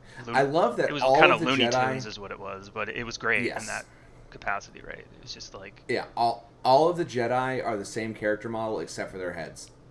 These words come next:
Speaker 1: Yeah.
Speaker 2: And Ahsoka.
Speaker 1: Yeah, and I, it's unfortunate 'cause, you know, I know I, everyone raves about her now, and of course, uh, you know, in The Mandalorian, she's pretty cool and, and other media, but,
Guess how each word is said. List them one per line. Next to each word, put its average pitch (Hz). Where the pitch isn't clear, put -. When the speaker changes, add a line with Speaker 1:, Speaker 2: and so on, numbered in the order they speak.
Speaker 1:
Yeah. 95
Speaker 2:
And 117
Ahsoka. 92
Speaker 1:
Yeah, 170
and 156
I, 151
it's 151
unfortunate 151
'cause, 110
you 120
know, 104
I 117
know 113
I, 104
everyone 120
raves 104
about 107
her 101
now, 101
and 110
of -
course, 123
uh, 113
you 120
know, 113
in 120
The 120
Mandalorian, 107
she's -
pretty -
cool 98
and, 95
and 120
other 113
media, 98
but, 101